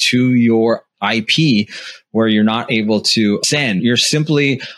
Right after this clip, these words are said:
not allowed to send because you violated the compliance rules that are in effect legally to contact people and to reach people. You breach that by going over by, with too many dings, too many spams, too many non-compliance, which is not following the,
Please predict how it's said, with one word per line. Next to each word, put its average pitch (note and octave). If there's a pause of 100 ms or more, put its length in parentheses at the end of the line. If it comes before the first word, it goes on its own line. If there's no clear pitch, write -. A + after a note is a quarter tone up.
(300)
not C3
allowed C#3
to C3
send B2
because A#2
you A2
violated G#2+ (120)
the F#2
compliance G#2
rules F#2
that F2+
are F2+ (120)
in G2
effect F#2+
legally G#2
to G2
contact G2
people F#2
and F2
to F2
reach F#2
people. D2
You A2+
breach D3+
that G2
by G2+
going G#2
over G2+ (300)
by, G#2+
with G#2
too -
many A#2
dings, G2
too -
many A2+
spams, F#2 (340)
too A#2
many G#2+
non-compliance, G2
which F#2+
is F2
not F#2
following F2+
the, E2+